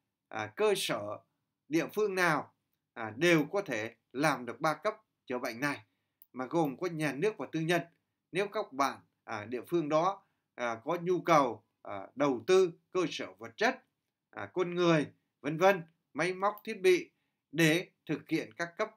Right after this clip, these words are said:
ban đầu này, để làm sao đó là người dân được thụ hưởng, à, tất cả các cấp chữa bệnh ban đầu tại địa phương của mình.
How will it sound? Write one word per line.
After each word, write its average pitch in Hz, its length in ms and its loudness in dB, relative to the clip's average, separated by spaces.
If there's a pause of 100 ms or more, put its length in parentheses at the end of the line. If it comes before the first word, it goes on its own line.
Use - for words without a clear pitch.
(120)
ban 143 140 -4
đầu 127 140 -2
này, 135 260 -4 (680)
để 139 120 -2
làm 156 220 -2
sao 196 280 2
đó 190 440 -2 (160)
là 131 220 -2
người 147 280 0
dân 202 280 0
được 170 220 -4
thụ 123 340 -6
hưởng, 127 320 -6 (360)
à, 107 140 -10
tất 254 260 -6
cả 123 240 -8
các 196 160 -6
cấp 247 120 -4 (140)
chữa 123 140 -8
bệnh 120 280 -8
ban 160 200 -6
đầu 131 320 2
tại 151 260 -2
địa 127 180 -8 (100)
phương 156 180 -2
của 113 100 -10
mình. 139 240 -2